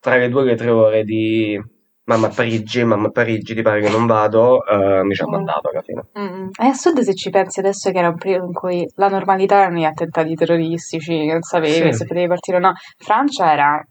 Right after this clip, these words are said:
Speaker 1: Sì.
Speaker 2: vabbè che in generale, ma Francia era proprio
Speaker 1: Sì, sì.
Speaker 2: bella, bella martellata in quel
Speaker 1: Sì,
Speaker 2: periodo.
Speaker 1: sì.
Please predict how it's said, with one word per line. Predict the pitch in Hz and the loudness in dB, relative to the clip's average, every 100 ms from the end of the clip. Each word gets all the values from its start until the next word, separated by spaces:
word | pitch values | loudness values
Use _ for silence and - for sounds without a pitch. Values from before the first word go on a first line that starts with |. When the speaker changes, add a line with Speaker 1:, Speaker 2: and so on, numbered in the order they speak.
| - | -20
Speaker 1:
Sì. | - - | -20 -2
Speaker 2:
vabbè | 180 180 202 | 0 2 0
che | 180 | -2
in | 175 | -4
generale, | 170 175 170 160 151 | 0 4 4 4 0
ma | 156 165 | -4 -6
Francia | - 233 175 | -2 -2 0
era | 151 | -4
proprio | 156 160 160 | -2 -4 -2
Speaker 1:
Sì, | 151 - - | -4 -6 -12
sì. | 123 | -4
Speaker 2:
bella, | 196 190 180 170 | 0 2 2 2
bella | 220 214 190 | 0 2 2
martellata | 175 - 170 131 143 | 0 -2 -2 0 0
in | 156 | -4
quel | 165 - | -8 -6
Speaker 1:
Sì, | 175 | -4
Speaker 2:
periodo. | 170 170 170 | -2 -2 -2
Speaker 1:
sì. | 165 | -4